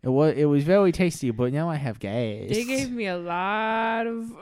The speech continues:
Speaker 1: They
Speaker 2: a
Speaker 1: gave me
Speaker 2: lot
Speaker 1: a,
Speaker 2: of avocado.
Speaker 1: a lot of avocado and a lot of corn.
Speaker 2: And, and the homeowner's like, "I,
Speaker 1: You
Speaker 2: Jimmy,
Speaker 1: Ji-,
Speaker 2: I don't
Speaker 1: Ji-,
Speaker 2: need to know
Speaker 1: Tim,
Speaker 2: that
Speaker 1: Tim,
Speaker 2: much."
Speaker 1: it's okay. It's okay. It's okay.
Speaker 2: And then,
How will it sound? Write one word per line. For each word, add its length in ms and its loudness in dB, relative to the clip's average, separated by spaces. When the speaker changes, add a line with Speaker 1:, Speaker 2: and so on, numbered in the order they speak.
Speaker 1:
They 80 4
Speaker 2:
a 80 2
Speaker 1:
gave 100 2
me 80 4
Speaker 2:
lot 80 6
Speaker 1:
a, 60 4
Speaker 2:
of 60 -4
avocado. 680 0
Speaker 1:
a 20 2
lot 220 2
of 60 0
avocado 680 0
and 100 2
a 40 2
lot 200 0
of 80 -4
corn. 760 -2
Speaker 2:
And, 220 -6
and 180 -8
the 40 -6
homeowner's 600 -4
like, 240 -8
"I, 80 -2
Speaker 1:
You 80 -6
Speaker 2:
Jimmy, 360 0
Speaker 1:
Ji-, 140 0
Speaker 2:
I 80 -2
don't 160 -4
Speaker 1:
Ji-, 80 2
Speaker 2:
need 80 2
to 80 -8
know 60 -12
Speaker 1:
Tim, 180 4
Speaker 2:
that 140 -8
Speaker 1:
Tim, 160 -2
Speaker 2:
much." 80 -4
Speaker 1:
it's 140 -4
okay. 340 -2
It's 160 -4
okay. 380 -6
It's 180 -10
okay. 360 -8
Speaker 2:
And 160 -8
then, 300 -6